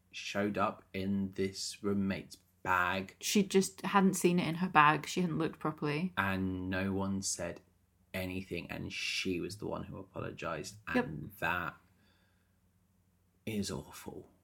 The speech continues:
Speaker 2: Mm-hmm.
Speaker 1: And again, must be so many people watching this going, "Yep. Yep."
Speaker 2: Mm-hmm.
Speaker 1: And that's awful. And I think that's an amazing thing that this film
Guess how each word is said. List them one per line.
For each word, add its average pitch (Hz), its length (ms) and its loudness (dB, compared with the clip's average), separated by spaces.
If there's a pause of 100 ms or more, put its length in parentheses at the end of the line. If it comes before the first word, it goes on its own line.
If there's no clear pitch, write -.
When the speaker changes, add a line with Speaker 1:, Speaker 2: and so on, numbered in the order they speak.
Speaker 2:
Mm-hmm. 247 200 8 (200)
Speaker 1:
And 95 260 0
again, 85 760 -4 (220)
must 98 380 -2
be 90 100 -4
so - 440 2
many 104 180 4
people 95 260 -2
watching 85 320 -2
this 85 100 -8
going, 87 360 -4 (840)
"Yep. 87 320 -4 (1700)
Yep." 90 320 -6 (760)
Speaker 2:
Mm-hmm. 208 220 -2 (400)
Speaker 1:
And 98 100 0
that's 98 200 0
awful. - 460 -4 (680)
And 98 560 4
I 90 80 -4
think 95 200 -2
that's - 180 -6
an 98 60 -2
amazing 95 440 0
thing 85 260 -6
that - 240 -16
this - 380 -2 (100)
film 95 400 -2